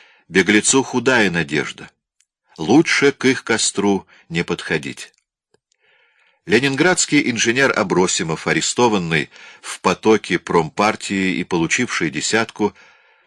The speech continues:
бежал из лагеря Нива Гресс в тысяча девятьсот тридцать третьем.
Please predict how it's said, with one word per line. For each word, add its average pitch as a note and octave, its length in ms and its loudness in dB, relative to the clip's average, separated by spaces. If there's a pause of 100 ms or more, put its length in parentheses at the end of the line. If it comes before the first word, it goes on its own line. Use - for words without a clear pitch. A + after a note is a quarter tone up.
(140)
бежал A#2+ 460 4
из A2 220 0
лагеря A2+ 580 2 (380)
Нива G2+ 380 2
Гресс G2 540 2 (260)
в - 140 -20
тысяча C#3 500 0
девятьсот G2 600 0 (100)
тридцать - 560 -2
третьем. - 540 -10